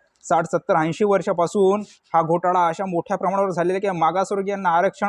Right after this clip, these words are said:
असूनसुद्धा त्या प्रमाणात जागा येत नाहीत. कारण का? शंभर बिंदू नामावली घोटाळा. म्हणून ही वेळ आलेली आहे.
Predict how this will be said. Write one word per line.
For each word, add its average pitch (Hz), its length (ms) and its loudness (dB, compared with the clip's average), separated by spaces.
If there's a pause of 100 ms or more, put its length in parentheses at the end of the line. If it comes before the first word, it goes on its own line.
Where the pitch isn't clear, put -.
असूनसुद्धा 202 440 -6
त्या 202 160 0
प्रमाणात 190 300 0
जागा 151 360 0
येत 165 200 2
नाहीत. 131 140 -6 (140)
कारण 165 240 -2
का? 202 200 -2
शंभर 170 340 -2
बिंदू 170 260 -2
नामावली 165 340 2
घोटाळा. 139 360 0 (380)
म्हणून 165 240 -2
ही 160 220 0
वेळ 185 200 4
आलेली 175 280 2
आहे. 175 300 0